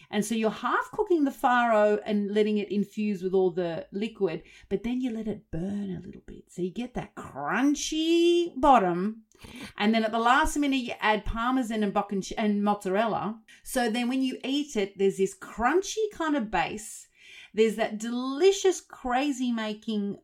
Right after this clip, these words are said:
um, baked tomato flavour that I go crazy for, and there's basil in there as well. And then you get all the playfulness of a pizza with the mozzarella chewy coming out of it like that.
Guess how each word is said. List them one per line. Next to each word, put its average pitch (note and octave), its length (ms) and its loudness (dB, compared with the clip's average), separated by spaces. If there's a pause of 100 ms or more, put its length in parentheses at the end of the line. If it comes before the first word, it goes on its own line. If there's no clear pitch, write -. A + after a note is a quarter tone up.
um, F3+ 300 -2
baked F#3+ 400 -4
tomato F3+ 360 -4
flavour E3 420 -4
that D#3+ 120 -6
I D#3+ 80 -4
go D#3 120 -6
crazy D#3+ 440 -10
for, E3 280 -8
and E3+ 140 -4
there's E3 140 -6
basil E3+ 340 -6
in D#3 140 -8
there D3 140 -10
as D3 120 -12
well. D3 400 -6 (420)
And A3 160 -2
then A3 140 -4
you A3 160 -6
get A3 160 -2
all B3 160 -6
the B3 80 -6
playfulness A3 880 -6
of E3 100 -10
a F3 60 -10
pizza F#3+ 540 -6
with D#3+ 240 -6
the E3 220 -10
mozzarella E3+ 920 -6
chewy F3 580 -4
coming F3 300 -6
out E3+ 180 -4
of D3+ 120 -8
it D3+ 160 -10
like D#3+ 280 -8
that. D#3 300 -6